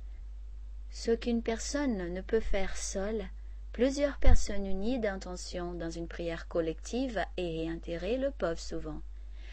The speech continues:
la puissance d'action étant augmentée par le nombre. Numéro cinquante-neuf. L'inefficacité de l'exorcisme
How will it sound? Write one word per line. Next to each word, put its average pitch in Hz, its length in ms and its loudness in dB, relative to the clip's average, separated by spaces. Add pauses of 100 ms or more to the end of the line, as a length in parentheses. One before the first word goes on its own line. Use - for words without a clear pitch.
(120)
la 175 140 -2
puissance 185 580 -4
d'action 170 440 -6
étant 220 300 -6
augmentée 214 460 -8
par 165 180 -12
le 165 140 -10
nombre. 151 400 -10 (1000)
Numéro 262 440 4
cinquante-neuf. 247 1160 -2 (1400)
L'inefficacité 208 1040 0
de 269 80 0
l'exorcisme 220 1080 -2